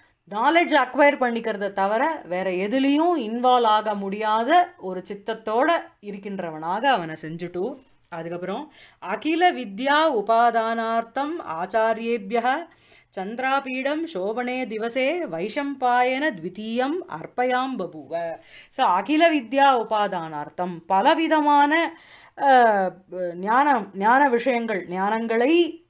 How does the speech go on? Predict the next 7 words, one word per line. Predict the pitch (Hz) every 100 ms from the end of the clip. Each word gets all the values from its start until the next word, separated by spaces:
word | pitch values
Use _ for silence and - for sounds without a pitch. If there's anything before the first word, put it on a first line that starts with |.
| _ _ -
தாசாம் | 226 294 339 359 403 -
உபாதானார்த்தம் | 202 240 247 240 202 175 165 165 214 208
அவைகளை | 165 175 240 330 311 294 294
கிரகிப்பதற்கோசரம் | 214 196 240 - 214 185 165 165 160 160 170 285 - - - _
ஆச்சாரியேபிய | 170 233 320 311 311 247 190 160 160 170 175
ஆச்சாரியர்கள் | 156 160 214 269 254 240 202 180 160
கிட்ட | - - 190 302